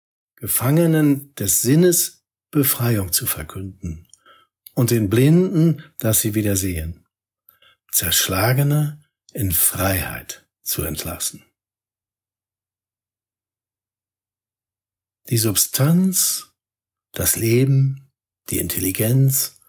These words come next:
Wahrheit und Liebe, die die Gottheit bilden, werden von seiner Schöpfung wiedergespiegelt. Und wenn wir das falsche Zeugnis der körperlichen Sinne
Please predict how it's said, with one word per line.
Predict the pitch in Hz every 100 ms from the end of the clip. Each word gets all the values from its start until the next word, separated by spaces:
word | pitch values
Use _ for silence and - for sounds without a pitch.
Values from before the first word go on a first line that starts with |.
| _
Wahrheit | - 98 120 127 123 143 135
und | 107 98
Liebe, | 110 123 139 151 143
die | 147 -
die | 98 90
Gottheit | 110 120 - 104 92 -
bilden, | 110 120 113 147 160 - _ _ _ _ _ _ _ _ _ _
werden | - 127 175 180
von | 160 175
seiner | 135 139 147
Schöpfung | 139 139 131 131 123
wiedergespiegelt. | 127 110 87 - - 82 - - - _ _ _ _ _ _ _ _ _ _ _ _ _ _ _ _ -
Und | 127 120
wenn | 107 98
wir | 170 220 92
das | 101 95
falsche | - 175 156 151
Zeugnis | - 156 156 123
der | - 104
körperlichen | - 139 135 120 113 120
Sinne | 104 143 170 - -